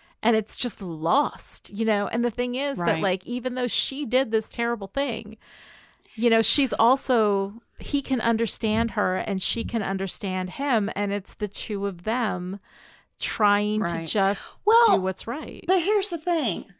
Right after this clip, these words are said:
Speaker 2: Like, I wonder, how much of this did she actually do?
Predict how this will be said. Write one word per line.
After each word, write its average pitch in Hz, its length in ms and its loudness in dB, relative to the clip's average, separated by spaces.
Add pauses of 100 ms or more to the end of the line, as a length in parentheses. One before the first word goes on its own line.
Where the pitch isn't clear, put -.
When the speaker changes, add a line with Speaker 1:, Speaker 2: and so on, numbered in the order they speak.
Speaker 2:
Like, 262 300 2
I 277 160 2
wonder, 247 680 2 (520)
how 320 260 4
much 349 280 2
of 302 100 -4
this 285 220 -4
did 254 360 -2
she - 460 -2
actually 202 720 -4
do? 330 340 0